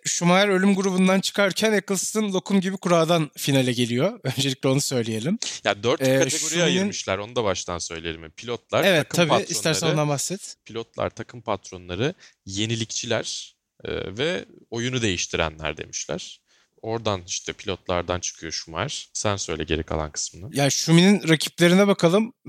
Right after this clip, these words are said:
Speaker 1: Lauda, Senna, Fangio ve Enzo Ferrari.
Speaker 2: <laughs>
Speaker 1: Bundan daha zor dört eşleşme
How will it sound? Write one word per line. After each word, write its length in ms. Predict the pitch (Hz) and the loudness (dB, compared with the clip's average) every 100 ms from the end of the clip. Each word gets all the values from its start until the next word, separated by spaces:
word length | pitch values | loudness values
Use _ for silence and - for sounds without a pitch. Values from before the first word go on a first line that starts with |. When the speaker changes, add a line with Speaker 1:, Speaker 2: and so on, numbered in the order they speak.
| 139 | 2
Speaker 1:
Lauda, 480 | 160 185 175 202 - _ - | 4 4 2 0 -4 _ -8
Senna, 640 | - 160 185 202 220 240 _ _ | 0 2 4 4 4 0 _ _
Fangio 800 | - 165 190 196 208 226 240 254 | -2 2 4 4 2 2 0 0
ve 100 | 175 | 2
Enzo 260 | 180 175 180 | 4 4 2
Ferrari. 540 | 165 151 143 117 101 - _ _ - | 2 2 2 0 -4 -16 _ _ -20
Speaker 2:
<laughs> 400 | - - - - | -20 -20 -20 -16
Speaker 1:
Bundan 400 | 127 151 180 196 175 | -2 2 4 4 4
daha 160 | 202 | 4
zor 460 | 170 185 196 - - _ - 135 | 2 0 0 -4 -8 _ -10 0
dört 200 | 196 175 | 0 2
eşleşme 640 | 180 - 170 - 165 196 | 2 2 -2 -2 -2 -2